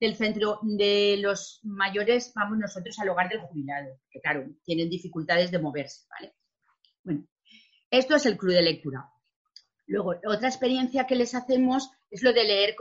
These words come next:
leer es compartir. En este caso lo hacemos con cuarto de la eso. Esto supone un trabajo de coordinación <laughs> importante, porque en Lidia hay seis centros educativos que en total trabaja-, son co-, sobre cuatrocientos alumnos,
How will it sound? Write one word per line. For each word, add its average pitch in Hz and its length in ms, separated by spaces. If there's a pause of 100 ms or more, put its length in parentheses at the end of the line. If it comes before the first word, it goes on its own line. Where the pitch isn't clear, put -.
leer 214 340
es 254 140
compartir. 165 800 (480)
En 196 140
este 208 220
caso 254 240
lo 247 40
hacemos 233 320
con 202 200
cuarto 190 320
de 185 80
la 147 160
eso. - 320 (100)
Esto 196 260
supone 214 680
un 196 580
trabajo 185 460
de 196 160
coordinación 156 720
<laughs> - 0
importante, 147 800 (400)
porque 202 280
en 190 80
Lidia 208 220
hay 226 80
seis 214 340
centros 202 440
educativos 226 840
que 185 280
en 170 100
total 170 300
trabaja-, 185 360
son 180 440
co-, 175 160
sobre 160 460 (340)
cuatrocientos 170 800
alumnos, 202 760